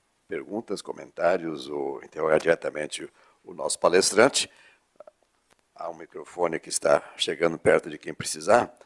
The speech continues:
e só pediria que quando fizesse, eh, se apresentasse e fosse objetivo na pergunta. Nós vamos dar uma rodada.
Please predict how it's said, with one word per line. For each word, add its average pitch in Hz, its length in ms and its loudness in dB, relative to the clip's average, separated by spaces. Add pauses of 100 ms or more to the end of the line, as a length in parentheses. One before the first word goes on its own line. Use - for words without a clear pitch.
(380)
e 87 180 -4
só 90 160 4
pediria 92 440 0
que 92 120 -12
quando 101 400 4
fizesse, 92 640 0 (200)
eh, 82 240 -4
se - 120 0
apresentasse 110 920 2 (800)
e 87 600 -8 (300)
fosse 101 260 4
objetivo 98 520 0
na 95 100 4
pergunta. 82 600 -2 (440)
Nós 80 220 -8
vamos 95 180 6
dar 87 120 8
uma 90 120 4
rodada. 98 580 6